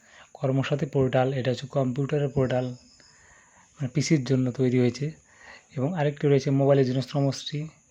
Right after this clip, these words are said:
অ্যাপ। দুটোতেই আপনি কোনো কাজই করতে পারবেন না। এই যে দেখুন, এটা হচ্ছে পিসি। পিসিতে শুধু এরকমই ঘুরতে থাকবে,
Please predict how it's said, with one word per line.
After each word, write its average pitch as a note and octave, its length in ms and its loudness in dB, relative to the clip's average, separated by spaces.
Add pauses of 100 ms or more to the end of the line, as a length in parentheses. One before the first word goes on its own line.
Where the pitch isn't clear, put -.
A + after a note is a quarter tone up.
অ্যাপ। A#2+ 220 -2 (800)
দুটোতেই D#3 560 2
আপনি C#3 120 0 (100)
কোনো C3+ 140 2
কাজই C3 360 2
করতে - 260 2
পারবেন A2+ 320 0
না। A2+ 60 -8 (1400)
এই C3+ 100 -6
যে B2+ 140 -4
দেখুন, A2+ 220 -4 (840)
এটা C3 120 -8
হচ্ছে C#3+ 140 -4 (100)
পিসি। C3 300 -2 (440)
পিসিতে C#3+ 420 -4 (840)
শুধু C3 220 -2
এরকমই C3+ 500 2
ঘুরতে A#2 300 -4
থাকবে, B2+ 180 -4